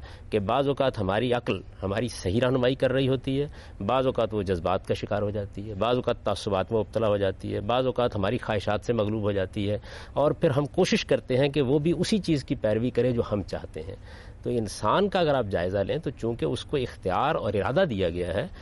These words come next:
اس وجہ سے اس کو ایسا پابند نہیں بنا دیا گیا کہ وہ ہر حال میں اپنی عقل کا غلبہ رکھے گا، ہر حال میں اپنی خواہشات کو متوازن رکھے گا، ہر حال میں اپنے جذبات کو قاعدے میں رکھے گا۔ ان میں سے کوئی نہ کوئی چیز اسے غیر متوازن کرتی رہتی ہے۔ غیر متوازن جب انسان ہوتا ہے تو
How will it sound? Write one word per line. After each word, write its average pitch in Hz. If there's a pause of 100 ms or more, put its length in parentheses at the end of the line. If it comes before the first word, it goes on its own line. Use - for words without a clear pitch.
(240)
اس 131
وجہ 165
سے 175
اس 139
کو 135
ایسا 117
پابند 160
نہیں 240
بنا 170
دیا 143
گیا 120
کہ 120
وہ 113
ہر 180
حال 117
میں 131
اپنی 123
عقل 131
کا 139
غلبہ 123
رکھے 123
گا، 120 (480)
ہر 151
حال 139
میں 147
اپنی 131
خواہشات 107
کو 139
متوازن 123
رکھے 117
گا، 117 (320)
ہر 143
حال 139
میں 147
اپنے 131
جذبات 101
کو -
قاعدے 123
میں 127
رکھے 107
گا۔ 110 (260)
ان 196
میں 214
سے - (100)
کوئی 226
نہ 220
کوئی 175
چیز 165
اسے 151
غیر 123
متوازن 101
کرتی 87
رہتی 80
ہے۔ 90 (380)
غیر 117
متوازن 160
جب 143
انسان 113
ہوتا 107
ہے 127
تو 165